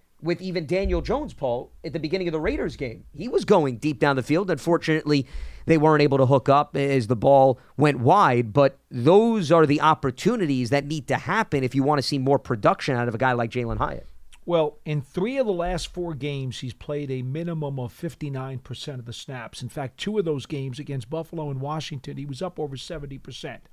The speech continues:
Speaker 2: So he's getting more playing time over the course of the last month. Now, I do caution you,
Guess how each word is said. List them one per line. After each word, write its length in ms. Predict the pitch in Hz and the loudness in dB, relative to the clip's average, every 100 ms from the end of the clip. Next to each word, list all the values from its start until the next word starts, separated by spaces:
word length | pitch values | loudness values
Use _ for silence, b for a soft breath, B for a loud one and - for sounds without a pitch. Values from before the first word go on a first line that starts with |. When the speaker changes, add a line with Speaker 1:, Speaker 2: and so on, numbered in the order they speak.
| b b b b b | b b b b b
Speaker 2:
So 200 | - 185 | -4 -2
he's 200 | 147 196 131 | 0 -2 0
getting 360 | 208 254 233 | 2 2 2
more 200 | 190 196 | 0 0
playing 440 | - 180 175 170 139 | -2 -6 -4 -4 -6
time 400 | 165 139 131 135 | -8 -10 -10 -10
over 200 | 139 127 | -10 -8
the 100 | 131 | -10
course 440 | - 156 139 - | -8 -8 -6 -8
of 80 | 135 | -10
the 80 | 127 | -10
last 380 | 131 123 - | -8 -10 -10
month. 420 | 123 127 120 - - b b b b | -8 -8 -8 -14 -20 b b b b
Now, 260 | 151 131 - - | -2 -2 -4 -6
I 120 | 147 | -6
do 220 | 175 254 | -6 -10
caution 560 | - 247 269 233 - 147 | -10 -8 -6 -6 -6 -10
you, 280 | 143 131 | -12 -14